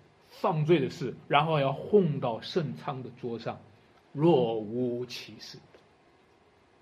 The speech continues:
各位，你看到吗？就在他们吃饭的时候，主耶稣基督就说话了。他们一边吃的时候，主就说：“你们中间有一个人要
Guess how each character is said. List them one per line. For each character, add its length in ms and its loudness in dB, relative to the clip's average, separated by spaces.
各 160 4
位， 300 4
你 120 -4
看 220 0
到 160 4
吗？ 340 -2
就 160 -2
在 100 4
他 140 -2
们 100 -4
吃 180 -8
饭 160 -2
的 80 -2
时 120 -8
候， 100 -4
主 220 -12
耶 140 -2
稣 140 -2
基 140 -4
督 240 -2
就 100 -10
说 200 -8
话 180 -4
了。 140 -14
他 80 -12
们 80 -6
一 80 -6
边 200 -2
吃 280 -4
的 100 -2
时 180 -10
候， 160 -12
主 100 -20
就 140 -10
说 320 -4
：“你 100 -4
们 120 -4
中 220 -4
间 200 0
有 120 -2
一 140 -4
个 120 2
人 180 0
要 340 -2